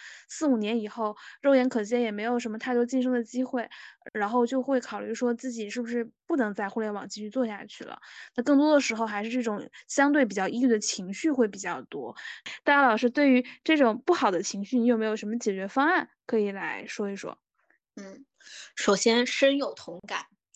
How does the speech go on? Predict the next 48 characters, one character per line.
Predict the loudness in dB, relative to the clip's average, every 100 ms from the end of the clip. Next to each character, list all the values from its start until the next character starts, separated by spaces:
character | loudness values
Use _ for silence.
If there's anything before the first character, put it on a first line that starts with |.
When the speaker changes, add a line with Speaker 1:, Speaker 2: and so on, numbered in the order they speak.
| -20 -20 -20 _
Speaker 2:
我 | -8
曾 | -6 -8 -2
经 | 0
也 | 0
经 | -2 -4 -4
历 | -4 -6
过 | -6 -8
一 | -8
段 | -4 -4 -4 -8 -14 -20 -10
就 | -8
是 | -6 -4
这 | 2
样 | 2 0 -6
的 | -12 0
噩 | 2 2
梦 | 0 -6
时 | -8 -8 -8
间。 | -6 -6 -8 -20 -20 -20 -20 -20 _
呃， | -6 -4 -4 -4
那， | 2 2
那 | 2 0
时 | -2
候 | 2 2
的 | 2
状 | 0 2 2
态 | -2 -6 -6 -6
就 | -8
是 | -8 -6 -6 -4
每 | -4 -4
一 | -6
次 | -8 -2 0
的， | 2 0 0 0
不 |
管 | 2 0 -2
是 | -6 -4 -4 -4 2
正 | 2 2
式 | -4 -6 -6
还 | -4
是 | -4 -6
非 | 0 2 2
正 | 2 -2
式 | -4 -6
的 | -6
汇 | -2 -2
报， | 0 -2 -2 _ _ -18 -18 -16
所 | -4 4 6
有 | 6
的 | 4 2 2 0